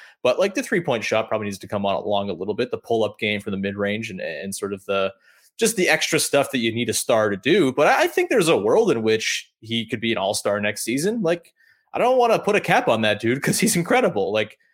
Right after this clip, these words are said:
does he have, like, a sort of Siakam-like type season in him where he goes for twenty-one, eight and five?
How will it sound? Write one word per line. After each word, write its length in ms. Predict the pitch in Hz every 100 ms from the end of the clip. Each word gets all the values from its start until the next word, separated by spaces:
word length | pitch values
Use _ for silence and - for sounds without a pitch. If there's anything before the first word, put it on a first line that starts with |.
| _ _
does 140 | 147 143
he 140 | 131
have, 260 | 127 151 143
like, 220 | 151 160
a 180 | 147 135
sort 220 | 151 139
of 240 | 131 104 _ _ -
Siakam-like 920 | - 139 110 160 160 127 113 147 -
type 220 | 143 143
season 300 | - 151 160
in 80 | 156
him 220 | 147 160
where 100 | 151
he 60 | 127
goes 200 | 123 127
for 120 | 135
twenty-one, 580 | 120 135 139 139 131 135
eight 140 | 135
and 100 | 120
five? 460 | - 127 160 202